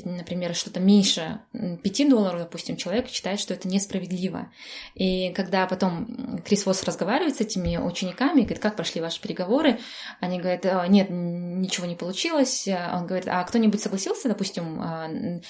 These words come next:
взять один доллар?» Говорит: «Нет, никто не согласился взять один доллар». А говорит: «Ну это же нелогично, потому что один доллар — это же больше, чем ноль». Как бы логично, рационально взять деньги, да,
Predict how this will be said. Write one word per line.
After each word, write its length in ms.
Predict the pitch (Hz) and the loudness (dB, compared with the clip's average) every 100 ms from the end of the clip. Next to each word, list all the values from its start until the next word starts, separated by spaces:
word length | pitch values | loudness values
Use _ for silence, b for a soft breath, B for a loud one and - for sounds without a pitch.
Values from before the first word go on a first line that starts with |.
| - | 4
взять 220 | 202 190 | 6 6
один 240 | 175 190 | 4 4
доллар?» 300 | 185 170 160 - B B - | 4 0 -4 -10 B B -10
Говорит: 140 | 175 | 6
«Нет, 200 | 214 214 | 8 8
никто 160 | 214 240 | 6 8
не 80 | 214 | 8
согласился 460 | 190 190 214 202 | 6 8 8 8
взять 200 | 196 262 | 8 4
один 160 | 185 - | 4 0
доллар». 80 | - | 4
А 80 | 196 | 4
говорит: 120 | 214 | 6
«Ну 60 | |
это 160 | 262 269 | 6 6
же 100 | 226 | 6
нелогично, 600 | 240 240 247 - 170 165 B - | 6 6 6 4 0 -6 B -6
потому 240 | 208 214 | 4 6
что 300 | 220 208 190 B - | 6 4 2 B 2
один 280 | 196 220 214 | 6 10 10
доллар — 300 | 233 214 190 | 8 6 4
это 140 | 185 | 4
же 120 | 180 | 2
больше, 280 | 170 254 381 | 4 2 2
чем 240 | - 175 175 | 0 0 0
ноль». 180 | 170 | -2
Как 220 | 156 170 165 | -4 -8 -4
бы 80 | |
логично, 540 | 170 180 185 311 - 208 | -2 0 2 2 4 2
рационально 600 | 180 - 175 262 427 233 | 2 -2 0 2 4 2
взять 280 | 202 208 165 | 4 4 6
деньги, 320 | 185 165 - | 4 4 -2
да, 140 | 185 | -2